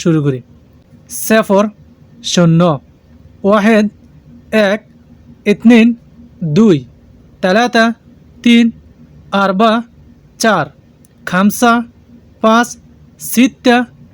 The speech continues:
ছয়, সাবা সাত, তামানিয়া আট, তিসা নয়, আশারা দশ,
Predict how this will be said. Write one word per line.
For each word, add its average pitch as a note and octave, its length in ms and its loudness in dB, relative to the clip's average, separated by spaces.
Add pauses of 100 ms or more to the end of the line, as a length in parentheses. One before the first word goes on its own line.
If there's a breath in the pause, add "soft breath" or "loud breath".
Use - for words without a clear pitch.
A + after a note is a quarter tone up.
(280)
ছয়, G3 300 0 (580)
সাবা F#3+ 300 0 (760)
সাত, A#3 280 -2 (640)
তামানিয়া A3+ 520 2 (680)
আট, D3+ 100 -6 (720)
তিসা B3 400 2 (680)
নয়, A3+ 280 2 (840)
আশারা A3+ 360 0 (760)
দশ, F#3+ 220 2